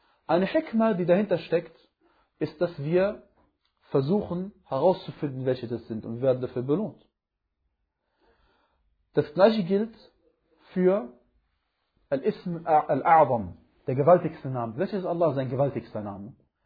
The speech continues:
Manche haben gesagt, Al-Hayyul Qayyum. Manche haben gesagt, nein, Allah ist der gewaltigste Name. Allah selbst. Warum? Weil der Prophet sallallahu alaihi wasallam einen Mann, äh, hat sagen hören, äh,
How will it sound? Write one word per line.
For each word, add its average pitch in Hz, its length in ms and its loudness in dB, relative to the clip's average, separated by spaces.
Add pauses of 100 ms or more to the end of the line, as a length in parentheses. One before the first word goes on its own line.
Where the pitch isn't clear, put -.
(120)
Manche 170 260 -4
haben 190 120 -2
gesagt, 170 240 -6
Al-Hayyul 151 500 -4
Qayyum. 127 540 -4 (720)
Manche 208 240 6
haben 220 140 4
gesagt, 185 500 4
nein, 180 380 -2
Allah 180 580 4 (280)
ist - 200 -18
der 123 140 -2
gewaltigste 113 520 -4
Name. 98 280 -8 (220)
Allah 113 300 0
selbst. 127 320 0 (280)
Warum? 196 420 6 (380)
Weil 165 480 8 (580)
der 120 160 -2 (140)
Prophet 131 340 -2
sallallahu 123 320 -2
alaihi - 60 -6
wasallam 127 220 -2
einen 113 220 -2
Mann, 127 280 0 (140)
äh, 110 240 -8
hat 123 220 -8
sagen 127 280 6
hören, 131 320 -2 (540)
äh, 120 240 2